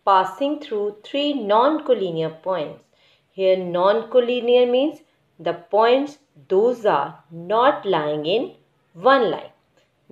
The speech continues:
Those points are called the non-collinear points. For example, these are the three points A, B and C. These are not lying in one line, so they are called non-collinear points.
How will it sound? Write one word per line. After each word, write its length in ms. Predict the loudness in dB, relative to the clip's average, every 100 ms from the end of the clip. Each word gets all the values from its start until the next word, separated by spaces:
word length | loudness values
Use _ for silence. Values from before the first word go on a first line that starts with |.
| -20 _ _
Those 240 | 0 0 2
points 300 | -2 0 0
are 140 | 0
called 300 | 4 4 4
the 180 | 0 -2 -12 _ _
non-collinear 840 | 2 2 2 0 0 0 -4 -6 -6
points. 300 | -14 -14 _ _
For 100 | -4
example, 800 | -4 -4 -2 -2 0 6 6 4 -8 _ _
these 320 | -10 -10 -2 4
are 220 | 4 6
the 180 | 4 2
three 280 | -6 -8 -6
points 440 | -4 -4 -8 -12 -2
A, 480 | 2 2 2 -2 -8 -14
B 260 | -10 -4
and 140 | -4 -4
C. 580 | -12 -12 -4 -4 -6 _ _ _ -16
These 300 | -10 -6 -2
are 160 | -2
not 260 | 0 -2 0
lying 300 | 0 0 2
in 160 | 0 0
one 240 | 0 2
line, 280 | 4 4 0 -8 _ _
so 160 | -12
they 260 | -8 0 2
are 120 | 2
called 400 | 2 2 4 2 -2 _ -4
non-collinear 880 | 4 6 4 -2 -8 -6 -6 -8
points. 180 | -8 -14